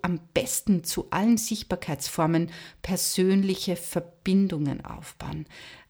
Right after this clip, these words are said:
Netzwerken ermöglicht den Aufbau persönlicher Beziehungen, die oft zu neuen Geschäftsmöglichkeiten führen. Vielleicht hast du meine Posts gesehen mit Uwe Steinweh. Er hat ein Buch geschrieben über Netzwerken,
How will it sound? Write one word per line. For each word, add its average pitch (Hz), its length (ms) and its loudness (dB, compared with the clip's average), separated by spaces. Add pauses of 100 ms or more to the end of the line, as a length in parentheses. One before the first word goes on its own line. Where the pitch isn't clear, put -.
(140)
Netzwerken 233 840 2
ermöglicht 190 560 0
den 180 220 -2
Aufbau 202 460 -4
persönlicher 202 680 0
Beziehungen, 208 1040 0 (340)
die - 180 -4
oft - 380 -8
zu - 280 -6
neuen 190 640 -2
Geschäftsmöglichkeiten 165 1200 -6
führen. - 520 -10 (120)
Vielleicht 233 520 6
hast 214 180 2
du 202 60 6
meine 160 240 2
Posts - 520 -6
gesehen 165 440 -2
mit 170 240 -8
Uwe 208 260 0
Steinweh. 202 760 0 (180)
Er 185 140 -2
hat - 280 -4
ein 180 180 0
Buch - 400 -4
geschrieben 170 720 -4
über 240 520 0
Netzwerken, 175 720 -4